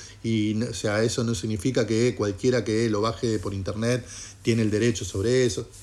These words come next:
Nada, cosas que el mismo Kevin dice, "La verdad que yo estaba bastante de acuerdo y suscribo cada una de esas palabras". Pero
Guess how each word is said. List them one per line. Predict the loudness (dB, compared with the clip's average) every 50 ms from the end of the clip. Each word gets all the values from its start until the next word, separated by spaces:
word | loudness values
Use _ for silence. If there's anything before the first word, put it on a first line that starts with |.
| -14 -8
Nada, | -4 -2 0 0 0 2
cosas | 2 2 2 2 2
que | 2 2
el | 2
mismo | 4 2 2 4
Kevin | 4 4 4 4
dice, | 4 2 2
"La | 4 4 4
verdad | 4 2 2
que | 0
yo | 0
estaba | -2 0 0 0
bastante | 0 0 0 0 0
de | 2
acuerdo | 4 4 4 4 4 2 -4 -14 -14 -14 -16 -12 -6
y | -4 -2
suscribo | 0 2 0 2 4 6 6 8 8 8
cada | 6 4 4
una | 4 2
de | 0
esas | -2 -2 -2
palabras". | 0 2 2 2 2 0 -2 -4 -8 -10 -16 -20 -20 -20 -20 -16 -16 -16 -16 -16 -20 -20 -20 -20 -20 -20 -20 -20 -20 -20 -20 -20 -20 -20 -20 -20 -20 -20 -20 -20 -20 -16 -2 4
Pero | 8 10 10 10 10 10 8 8 6 4 2 0